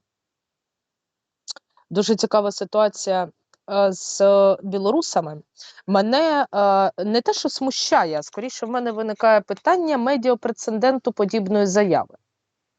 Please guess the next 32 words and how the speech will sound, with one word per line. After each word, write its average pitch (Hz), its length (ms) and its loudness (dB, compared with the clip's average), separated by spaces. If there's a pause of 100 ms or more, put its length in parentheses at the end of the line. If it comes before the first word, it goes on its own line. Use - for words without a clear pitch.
(280)
Типу, 277 300 4
навіщо 269 840 0
це - 240 -2
публічно 175 720 -4
з 175 80 -6
називаючою 180 840 0
адресою 247 580 0
ви 233 120 -2
проговорюєте? 180 920 -4
Для 180 240 2
чого? 139 460 -2 (680)
І 220 120 4
в 214 40 2
мене 311 260 2
була 254 320 0
підозра, 247 680 -2
і 220 100 -8
ще - 200 -6
коли 220 260 -2
вийшла 208 480 -2
ця 170 220 0
новина, 165 420 0
я 160 160 2
побачила 160 600 0
цю 170 220 -8
заяву 240 480 2
і 175 80 0
ма-, 180 180 -4
мала 170 360 0
змогу 175 340 -4
подивитися, 208 680 0
і 185 100 4